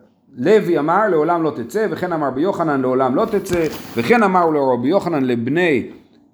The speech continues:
רבי חלפתא דמין", זה צריך להיות חיפה, כן, לכאורה דמין הונא זה טעות. כן, שאל את רבי יוחנן, את רבי, בני רבי חלפתא דמין חיפה, אחי אמר אבוכון, "לעולם לא תצא". ככה הוא סיפר להם שאבא שלהם, רבי חלפתא, שמחיפה,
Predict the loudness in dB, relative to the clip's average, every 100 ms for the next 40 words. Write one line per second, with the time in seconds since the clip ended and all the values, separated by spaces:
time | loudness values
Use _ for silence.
0 | -6 -2 -2 0 0 2 2 0 -4 -2
1 | -2 0 0 -2 -6 -10 -10 -10 -16 -10
2 | -6 -4 -4 -2 -2 0 -2 -2 -6 -12
3 | -4 -2 -2 0 0 2 2 2 0 0
4 | -2 -4 -6 -8 -12 -20 _ _ -2 -2
5 | -2 -2 2 2 0 0 2 2 0 0
6 | -2 -4 -20 -20 -14 -10 -4 -4 -2 -2
7 | -2 -2 0 2 0 2 2 2 -2 0
8 | -2 -2 -4 2 4 2 -2 -12 -20 _
9 | _ 0 0 2 0 2 2 0 -4 2
10 | 2 2 -2 -6 0 2 4 2 2 0
11 | -4 -4 -2 -2 -2 -6 -6 -2 -2 -2
12 | 2 2 2 0 0 0 -2 -4 -4 -2
13 | 0 -2 -6 -6 -6 -4 -2 0 0 -2
14 | -2